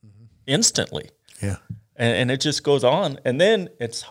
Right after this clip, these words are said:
Speaker 2: it's really hard readjusting to life because you come back to Billings and, like, when you are on the trail rodeo and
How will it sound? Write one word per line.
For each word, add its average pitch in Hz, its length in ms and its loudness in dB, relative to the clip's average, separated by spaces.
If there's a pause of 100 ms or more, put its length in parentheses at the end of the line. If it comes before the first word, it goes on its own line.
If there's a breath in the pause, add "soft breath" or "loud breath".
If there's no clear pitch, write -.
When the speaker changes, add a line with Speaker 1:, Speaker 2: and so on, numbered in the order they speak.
(160)
Speaker 2:
it's - 260 -10
really 117 500 0
hard 104 420 2
readjusting 123 720 2
to 104 60 0
life - 640 -4 (680)
because 123 340 -4
you 139 60 -6
come 156 220 -2
back 143 260 -2
to 123 60 -10
Billings 110 680 -10 (720)
and, 110 380 -6 (1500)
like, 131 240 -2
when 127 160 0
you 107 160 0
are 123 200 6
on 120 140 4
the 107 80 -2
trail 104 320 0
rodeo 101 380 -2
and 110 120 -4